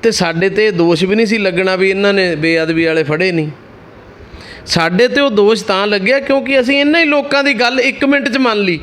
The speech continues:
ਕਿਉਂਕਿ ਅਸੀਂ ਆਪ ਵੀ ਦੁਖੀ ਸੀ।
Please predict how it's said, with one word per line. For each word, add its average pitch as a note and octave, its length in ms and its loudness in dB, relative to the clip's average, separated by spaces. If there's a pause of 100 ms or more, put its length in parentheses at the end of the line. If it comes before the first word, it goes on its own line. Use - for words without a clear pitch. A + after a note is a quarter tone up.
(420)
ਕਿਉਂਕਿ A3+ 440 0
ਅਸੀਂ B3 220 0
ਆਪ F3+ 300 -2
ਵੀ A3 180 2
ਦੁਖੀ D3+ 380 -2
ਸੀ। A2+ 180 -12